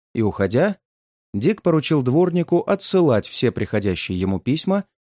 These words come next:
в Скотланд-Ярд, где они и будут дожидаться его возвращения.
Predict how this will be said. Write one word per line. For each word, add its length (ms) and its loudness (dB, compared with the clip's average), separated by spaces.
в 60 -12
Скотланд-Ярд, 920 0
где 220 2
они 180 4
и 20 0
будут 300 -2
дожидаться 560 -2
его 200 -2
возвращения. 920 -4